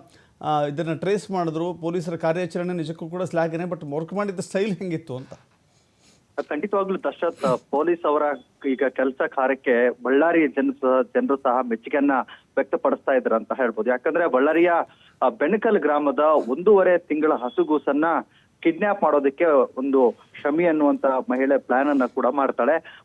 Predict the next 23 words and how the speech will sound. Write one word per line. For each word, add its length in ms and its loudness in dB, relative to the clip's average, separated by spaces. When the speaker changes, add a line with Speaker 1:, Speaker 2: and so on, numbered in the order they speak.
Speaker 2:
ಮಾಡಿದಂತಹ 520 0
ಸಂದರ್ಭದಲ್ಲಿ 880 0
ಬೆಣಕಲ್ 360 0
ಗ್ರಾಮದ 420 0
ಶ್ರೀದೇವಿ 720 2
ಮತ್ತು 280 2
ಆತನ 360 2
ಪತಿಯಾದಂತ 680 0
ಸುರೇಶ್, 320 2
ಇವರಿಬ್ರು 500 4
ಮತ್ತು 260 0
ಅವರ 180 4
ತಾಯಿ 500 2
ಸೇರ್ಕೊಂಡು 460 0
ಆಸ್ಪತ್ರೆಗೆ 440 0
ಹೋಗಿರ್ತಾರೆ. 720 0
ಆಸ್ಪತ್ರೆಗೆ 500 2
ಹೋದಂತಹ 460 2
ಸಂದರ್ಭದಲ್ಲಿ 720 0
ಮೊಟ್ಟ 160 -2
ಮೊದಲಿಗೆ 600 2
ಶಮಿ 300 0
ಅವರನ್ನ 360 4